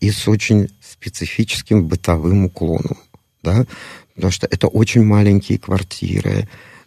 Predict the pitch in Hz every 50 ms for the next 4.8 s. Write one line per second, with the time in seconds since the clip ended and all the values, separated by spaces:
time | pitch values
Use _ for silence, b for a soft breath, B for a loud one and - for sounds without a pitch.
0 | B _ - 85 82 85 87 85 - 85 85 - - 95 98 98 92 92 92 90
1 | 95 95 95 92 87 - - - _ _ - - - - - 95 92 98 98 92
2 | 92 - - 101 - - - 87 90 92 90 - - - 85 87 90 90 92 92
3 | 90 85 - - - 87 85 92 98 90 98 87 101 95 92 - 101 101 95 -
4 | - - - 87 87 92 - 92 90 90 95 92 92 95 92